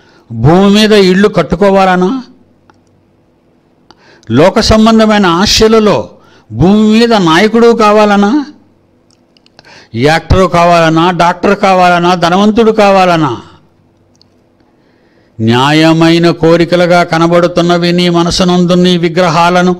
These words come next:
నీ కష్ట-, కష్టార్జితాన్ని చర్పణ చేసి, నీ పిల్లలను ఎవరి కొరకు సిద్ధపరుస్తున్నావు? నువ్వెవరి కొరకు సిద్ధపరుస్తున్నావు? నువ్వు ఎవరి కొరకు ఏం కడుతున్నావు చెప్పు.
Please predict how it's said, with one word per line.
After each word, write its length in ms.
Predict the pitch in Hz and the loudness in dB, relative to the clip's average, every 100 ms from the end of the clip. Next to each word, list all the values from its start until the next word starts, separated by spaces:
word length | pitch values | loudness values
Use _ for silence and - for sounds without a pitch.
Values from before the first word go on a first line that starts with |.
| - - - - - | -10 -20 -20 -20 -6
నీ 200 | 147 196 | 0 0
కష్ట-, 500 | 196 175 - 190 180 - | 0 -2 0 0 -2 -6
కష్టార్జితాన్ని 880 | 165 - - 190 180 185 196 196 196 | -6 -2 0 0 0 -2 0 0 0
చర్పణ 520 | - 175 175 196 202 - | 0 -2 -2 -4 -4 -2
చేసి, 320 | 185 - 185 - _ _ - 135 | -2 -2 -8 -10 _ _ -8 -2
నీ 160 | 185 | 0
పిల్లలను 520 | 202 156 165 190 214 220 | 2 2 2 2 2 0
ఎవరి 420 | 175 151 175 208 | 0 2 2 0
కొరకు 260 | 240 247 | 0 0
సిద్ధపరుస్తున్నావు? 800 | 247 240 226 220 214 - 196 190 | 0 0 0 0 -2 -2 -2 0
నువ్వెవరి 500 | 185 160 185 226 247 | 2 2 2 2 2
కొరకు 260 | 254 254 254 | 2 0 -2
సిద్ధపరుస్తున్నావు? 1080 | 240 220 226 208 196 196 165 131 - - 180 | -4 -2 -2 -2 -4 -4 -4 -6 -8 -8 0
నువ్వు 160 | 220 196 | 2 2
ఎవరి 360 | 147 165 233 | 2 2 0
కొరకు 340 | 233 370 240 269 | 2 0 0 0
ఏం 380 | 190 175 240 | 2 2 2
కడుతున్నావు 680 | 247 311 208 254 262 269 254 | 0 -2 -2 0 0 0 0
చెప్పు. 600 | 240 240 240 175 107 85 | -2 0 0 2 0 -4